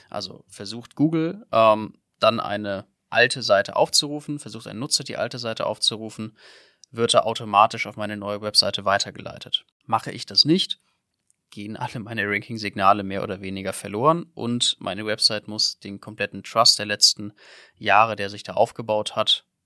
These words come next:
neu aufbauen. Das ist sehr ärgerlich. Wenn ich tatsächlich noch meine Domain ändere während des Relaunches, ist der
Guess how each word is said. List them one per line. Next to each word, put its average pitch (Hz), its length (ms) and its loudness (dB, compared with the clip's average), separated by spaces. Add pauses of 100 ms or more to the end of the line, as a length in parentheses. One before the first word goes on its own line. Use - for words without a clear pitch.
neu 101 260 -6
aufbauen. - 580 -6 (640)
Das 101 200 6
ist - 420 6
sehr 98 300 -4
ärgerlich. 82 500 -6 (920)
Wenn - 140 -12
ich 104 80 -10
tatsächlich 110 360 -2
noch 107 160 -8
meine 98 180 0
Domain 107 540 2 (220)
ändere 127 640 0
während 117 300 -6
des 113 140 -4
Relaunches, 113 480 -4
ist - 300 2
der 98 300 -4